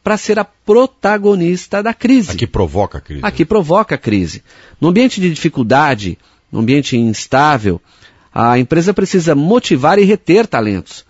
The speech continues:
Speaker 1: É o contrário de você mandar embora. Para conseguir esses dois feitos, capacitar o quadro de colaboradores é uma das ferramentas.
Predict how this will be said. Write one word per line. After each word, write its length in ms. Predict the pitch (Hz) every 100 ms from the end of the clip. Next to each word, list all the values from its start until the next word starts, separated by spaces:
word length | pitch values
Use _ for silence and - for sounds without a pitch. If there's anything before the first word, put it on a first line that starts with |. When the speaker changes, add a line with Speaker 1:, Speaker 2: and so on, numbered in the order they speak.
| _ _ _ _
Speaker 1:
É 60 | -
o 40 |
contrário 640 | 160 - - 165 196 147 117
de 100 | 120
você 560 | 123 120 - 127 120
mandar 320 | 110 123 123
embora. 480 | 120 101 101 90 85 - _ _ _ _
Para 200 | 139 151
conseguir 340 | 233 233 196
esses 320 | 185 160 147 123
dois 340 | 151 226 -
feitos, 480 | - 156 - - - _ _ _ _
capacitar 600 | 208 - 196 - - 135
o 40 |
quadro 300 | 127 117 107
de 140 | 110 113
colaboradores 800 | 135 123 127 120 113 117 127 -
é 160 | 143
uma 160 | 143 151
das 180 | 147 -
ferramentas. 680 | 143 147 135 117 95 -